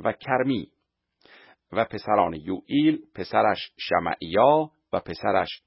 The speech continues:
جوج و پسرش شمعی. و پسرش میکا و پسرش رعایا و پسرش بعل. و پسرش بعیره که تلقت فل ناصر، پادشاه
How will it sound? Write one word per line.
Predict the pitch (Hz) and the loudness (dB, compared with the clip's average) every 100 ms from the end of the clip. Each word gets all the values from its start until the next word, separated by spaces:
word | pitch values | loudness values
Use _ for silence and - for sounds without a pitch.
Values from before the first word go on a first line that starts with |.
| 76 | -16
جوج | 92 127 143 147 - 123 _ _ _ 92 | -6 0 0 0 -4 -12 _ _ _ 0
و | 92 | 0
پسرش | 85 - 95 98 98 - - | -4 -4 0 0 0 -8 -10
شمعی. | - 120 113 135 92 - _ _ _ _ _ _ _ 95 | -2 -2 -2 -4 -6 -8 _ _ _ _ _ _ _ -6
و | |
پسرش | 92 85 - 107 95 - - | -6 -6 0 2 2 -2 -10
میکا | 90 80 - 110 131 143 - _ _ _ - | -10 -10 2 6 6 6 0 _ _ _ -6
و | 95 | -4
پسرش | 90 - 104 101 - - - | -4 -2 2 2 2 -8 -8
رعایا | 82 90 - 87 85 80 117 135 135 - - | -2 0 2 0 2 4 4 4 0 -6 -6
و | 87 | -6
پسرش | 80 80 85 95 101 - | -6 -4 0 0 -2 -10
بعل. | 92 127 127 82 71 - _ _ _ _ _ - - _ - | 0 4 4 2 -6 -12 _ _ _ _ _ -20 -20 _ -2
و | 107 | 0
پسرش | - 104 160 175 160 - 92 | 0 2 4 4 2 -4 2
بعیره | 110 - 104 92 117 156 170 _ _ | 4 4 -2 4 6 6 2 _ _
که | - 127 139 - _ | 0 2 2 -2 _
تلقت | - 104 98 98 90 _ _ _ _ - | 0 2 2 0 -2 _ _ _ _ -2
فل | 98 87 - - | 0 0 -4 -8
ناصر، | 92 87 78 - 147 160 - - _ - | -4 -4 -2 2 4 2 -6 -20 _ 0
پادشاه | 120 101 92 - 85 | 4 4 2 2 2